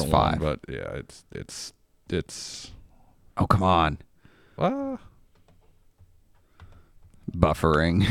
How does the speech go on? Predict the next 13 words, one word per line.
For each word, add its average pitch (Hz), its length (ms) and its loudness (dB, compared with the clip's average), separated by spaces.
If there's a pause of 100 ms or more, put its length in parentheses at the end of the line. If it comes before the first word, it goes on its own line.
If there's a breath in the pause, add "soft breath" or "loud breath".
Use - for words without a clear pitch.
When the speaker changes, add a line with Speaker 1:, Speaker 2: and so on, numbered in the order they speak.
Speaker 2:
<laughs> 98 120 -2
Speaker 1:
Yeah. 92 380 2
Speaker 2:
Buffering. 135 1120 4
Dan 135 260 6
Speaker 1:
Let's 127 120 4
see. 131 40 6
Speaker 2:
Doucette's 123 380 8
brand 113 360 2
mind 101 360 2
is 92 120 -2
buffering. - 560 -4 (1300 loud breath)
Speaker 1:
I 87 120 0
think 180 560 0